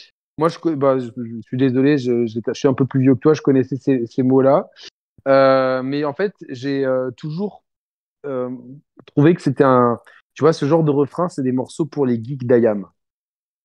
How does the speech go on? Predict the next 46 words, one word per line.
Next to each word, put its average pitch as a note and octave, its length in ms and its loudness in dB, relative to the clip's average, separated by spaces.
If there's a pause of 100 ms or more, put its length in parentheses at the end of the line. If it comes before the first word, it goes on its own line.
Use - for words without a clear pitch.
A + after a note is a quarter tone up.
(140)
C'est-à-dire C3+ 180 0
que D3 60 0
quand D#3+ 200 -2
t'es D3 140 0
geek C#3+ 340 -4
d'I B2+ 200 4
A B2 40 6
M, C3 160 2 (160)
je, A2 160 -14 (340)
je B2 140 -4
dis A#2 140 -8
ça D3 160 4
vraiment, C3+ 260 4
les A#2+ 120 2
fans C3 280 2
hardcore B2 400 -2
et A2+ 80 -4
tout, D#3 200 -12 (360)
nous, C#3+ 100 2
on C3+ 200 4
adore, B2+ 380 2
tu - 100 -16
vois. A#2 160 -2
Mais A#2+ 160 -4
globalement, D3 720 -2 (400)
euh, B2 120 -2
tu - 160 -10
fais C#3+ 80 0
écouter C3+ 280 -4
ça C3+ 160 -2
à B2+ 60 2
quelqu'un, C#3 340 -2
il C#3 120 -2
va, A#2 140 -4
il B2 100 -4
va, A#2+ 100 0
il B2+ 180 -4
va, A2 720 -4
il A#2 80 -16
va A#2 120 -2
décrocher, A#2 440 -4
en A2+ 120 -4
fait. G2+ 160 -10 (100)
Et - 60 -4
c'est, C3 280 6
euh, A#2+ 360 6